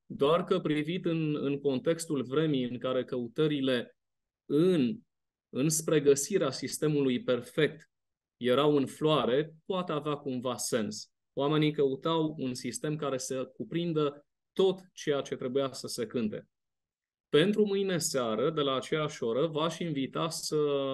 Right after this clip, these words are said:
descoperim niște lucruri și mai interesante de atât, legate de propunerile lui de note ornamentale.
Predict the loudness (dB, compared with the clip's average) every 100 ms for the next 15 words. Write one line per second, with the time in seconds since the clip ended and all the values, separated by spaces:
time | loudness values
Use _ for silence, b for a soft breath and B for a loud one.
0 | -2 -4 -4 -4 -4 -4 -2 -2 -2 -4
1 | -6 -4 -2 0 0 0 -2 0 0 0
2 | 0 -2 -2 -4 -2 -2 -2 -2 -2 -4
3 | B B B -2 2 4 4 2 2 0
4 | 2 2 2 0 0 -2 -2 0 0 0
5 | 0 0 0 0 -2 4 4 4 2 0
6 | 0 -2 0 0 0 -2